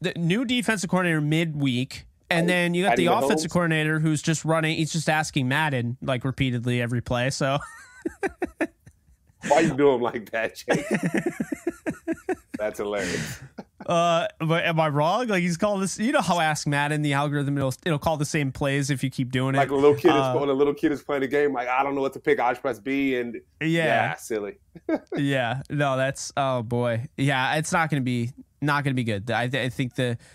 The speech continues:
Speaker 1: is it, and Matt Nagy's back with the Chiefs, so this is a revenge game against the,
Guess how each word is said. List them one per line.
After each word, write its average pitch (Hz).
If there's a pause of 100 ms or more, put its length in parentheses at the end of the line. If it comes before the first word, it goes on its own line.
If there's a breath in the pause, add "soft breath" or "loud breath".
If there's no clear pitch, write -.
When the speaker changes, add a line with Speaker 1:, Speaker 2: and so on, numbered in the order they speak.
(120)
Speaker 1:
is 175
it, 226
and 160
Matt 180
Nagy's 165
back 127
with 117
the 110
Chiefs, 117
so 123
this 113
is 123
a 120
revenge 110
game 98
against 101
the, 101